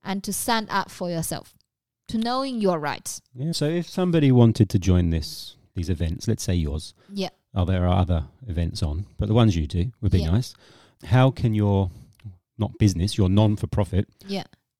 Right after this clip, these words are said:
Speaker 2: how can that help people living on the Gold Coast,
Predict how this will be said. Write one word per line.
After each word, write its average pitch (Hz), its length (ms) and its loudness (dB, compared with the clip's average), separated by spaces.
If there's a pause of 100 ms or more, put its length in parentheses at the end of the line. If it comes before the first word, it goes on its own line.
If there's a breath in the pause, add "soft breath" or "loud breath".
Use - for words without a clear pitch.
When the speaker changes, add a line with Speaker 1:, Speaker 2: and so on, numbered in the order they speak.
(280)
Speaker 2:
how 127 180 2
can 104 240 0
that 95 200 -2
help - 440 -4 (120)
people 82 340 -2
living 78 260 -8
on 73 80 -8
the 73 80 -10
Gold 73 260 -14
Coast, - 360 -10